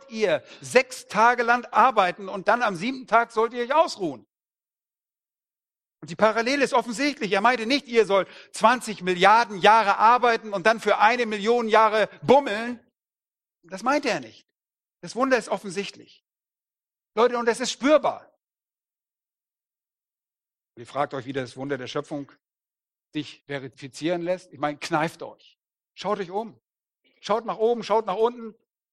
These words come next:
Es ist offensichtlich, dass irgendetwas dies alles, was ihr seht, geschaffen haben muss. Es ist verifizierbar,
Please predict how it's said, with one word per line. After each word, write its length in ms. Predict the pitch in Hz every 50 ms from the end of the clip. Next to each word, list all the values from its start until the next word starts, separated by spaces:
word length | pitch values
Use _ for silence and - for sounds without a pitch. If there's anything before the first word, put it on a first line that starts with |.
| _ _ -
Es 140 | 151 143 -
ist 100 | - -
offensichtlich, 600 | 220 - - 185 160 139 202 196 - - 202 160
dass 180 | - 175 - -
irgendetwas 920 | - 185 196 214 190 202 190 - - 190 180 - 196 190 175 170 - - _ - - _
dies 220 | - 208 233 - -
alles, 400 | - 202 220 240 233 185 - 196
was 120 | 185 -
ihr 220 | - 202 226 233 202
seht, 320 | - 214 240 240 - -
geschaffen 460 | - 190 - - 240 247 - 233 170
haben 240 | 175 180 170 170 170
muss. 400 | 170 165 139 - - - - - _ _ _ _ _ _ _ _ _ _ _ _ _ _ _ _ _ _ _ _ _ _ _ _ _ _ _ _ _ _ _ _ _ _ _ _ _ _ _ _ _
Es 60 | 127 113
ist 40 | -
verifizierbar, 1120 | 147 151 143 143 139 _ _ _ _ 127 143 131 - - 170 165 143 117 110 101 - _